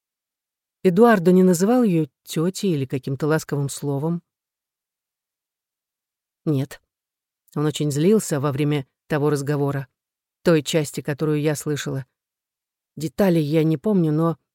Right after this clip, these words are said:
У меня сложилось впечатление, что он ее не любил. В этом разговоре было что-то особенно важное для выполняемого вами задания. Да, они приняли решение ударить по другому картелю.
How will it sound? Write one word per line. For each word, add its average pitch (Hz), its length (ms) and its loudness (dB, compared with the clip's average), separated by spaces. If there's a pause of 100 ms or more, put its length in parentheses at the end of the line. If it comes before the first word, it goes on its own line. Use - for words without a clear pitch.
(400)
У 165 40 -2
меня 165 180 2
сложилось 160 400 0
впечатление, 175 600 -2
что - 160 -4
он 156 80 2
ее 156 200 0
не 165 160 2
любил. 165 380 0 (540)
В 165 60 2
этом 190 260 6
разговоре 185 540 4
было 247 300 0
что-то 220 600 0 (160)
особенно 185 500 2
важное 151 540 2
для 143 280 -2
выполняемого 147 880 -2 (220)
вами 147 280 0
задания. 139 600 -2 (240)
Да, 147 300 -4 (560)
они 165 200 2
приняли 175 380 4
решение 165 680 2
ударить 170 500 0
по 165 100 -2
другому 156 400 0
картелю. 143 540 -4